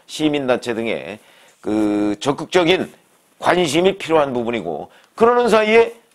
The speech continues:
조국 전 장관 딸은 한일병원 인턴을 마치고 이번에 명지병원의 레지던트로, 지금 응급의학과 레지던트로 그 응시를 했다는데, 그 명지병원이 어떤 병원인지 아십니까?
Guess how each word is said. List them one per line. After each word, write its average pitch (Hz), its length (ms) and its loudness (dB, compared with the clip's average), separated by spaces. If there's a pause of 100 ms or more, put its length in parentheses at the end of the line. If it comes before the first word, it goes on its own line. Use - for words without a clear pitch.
조국 170 320 2
전 170 160 4
장관 151 340 2
딸은 131 400 0 (200)
한일병원 165 680 2
인턴을 151 420 0
마치고 127 520 0 (240)
이번에 170 480 2 (140)
명지병원의 147 1200 0 (300)
레지던트로, 147 760 0
지금 82 300 -14
응급의학과 156 640 2
레지던트로 127 840 0 (400)
그 113 540 2
응시를 160 340 2
했다는데, 147 580 0 (200)
그 214 100 0
명지병원이 190 760 2
어떤 220 240 0
병원인지 160 360 2
아십니까? 117 500 -4